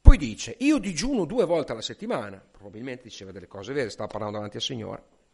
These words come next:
"Io digiuno due volte alla settimana", quindi faceva delle cose. "Pago la decima di tutto ciò che possiedo". Quindi lui dice, "Sono a posto". Lui pensava che la giustizia di Dio si basasse in quello.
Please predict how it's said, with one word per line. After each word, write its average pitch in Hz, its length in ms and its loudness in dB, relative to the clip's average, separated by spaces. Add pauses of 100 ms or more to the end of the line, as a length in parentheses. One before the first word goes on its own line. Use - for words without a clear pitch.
(640)
"Io 277 160 -2
digiuno 196 280 0
due 165 120 0
volte 151 160 2
alla 139 100 -4
settimana", - 220 -12
quindi 208 200 -6
faceva 185 420 0
delle 180 280 -2
cose. - 560 -14 (760)
"Pago 131 300 -4
la 254 100 4
decima 240 460 0
di 294 120 -8
tutto - 220 -14
ciò 294 160 -8
che 277 100 -12
possiedo". - 560 -8 (440)
Quindi - 300 -6
lui 107 100 -4
dice, 95 240 -8
"Sono 117 160 -12
a - 40 -10
posto". - 400 -12 (200)
Lui 277 180 0
pensava 165 920 0 (460)
che - 140 -10
la 185 100 4
giustizia 175 540 -2
di 208 120 -4
Dio 190 440 0 (180)
si - 180 -10
basasse 143 600 -8
in 139 160 -8
quello. 120 560 0